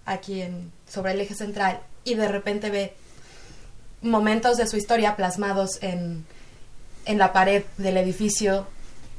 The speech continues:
enorme que resalta sobre de todo lo que está alrededor, pues tiene, eh, se pensaba que podía llegar a, a, a educarlo, ¿no? O sea, a, a estas personas que iban pasando,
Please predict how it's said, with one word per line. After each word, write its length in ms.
enorme 600
que 280
resalta 540
sobre 280
de 100
todo 500
lo 160
que 80
está 160
alrededor, 540
pues 200
tiene, 440
eh, 640
se 160
pensaba 440
que 80
podía 280
llegar 320
a, 320
a, 320
a 80
educarlo, 480
¿no? 240
O 60
sea, 320
a, 320
a 80
estas 260
personas 560
que 100
iban 200
pasando, 520